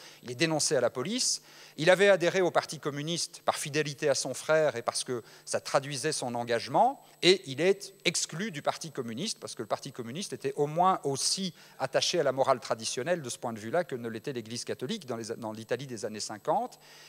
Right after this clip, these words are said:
Et il se retrouve alors privé d'absolument tout.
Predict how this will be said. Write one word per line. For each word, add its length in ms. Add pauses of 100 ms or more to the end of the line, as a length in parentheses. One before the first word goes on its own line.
(140)
Et 60
il 120
se 140
retrouve 360
alors 220
privé 400
d'absolument 720
tout. 140